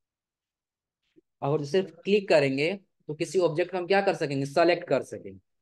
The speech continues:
आगे कह रहा है double click। अगला क्या कह रहा है? Double click। जब double click करेंगे ना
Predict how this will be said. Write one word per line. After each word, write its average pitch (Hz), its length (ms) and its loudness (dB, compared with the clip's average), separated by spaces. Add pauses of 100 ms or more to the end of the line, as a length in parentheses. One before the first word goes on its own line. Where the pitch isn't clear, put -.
(640)
आगे 165 140 4
कह 202 100 0
रहा 196 80 4
है 190 60 -6
double 165 280 4
click। 107 360 -10 (1800)
अगला 156 200 -2
क्या 170 140 -4
कह 170 100 -2
रहा 180 100 0
है? 220 220 -6
Double 113 240 -8
click। 135 580 -16
जब 175 200 2
double 165 300 6
click 214 300 2
करेंगे 147 340 2
ना 170 260 -4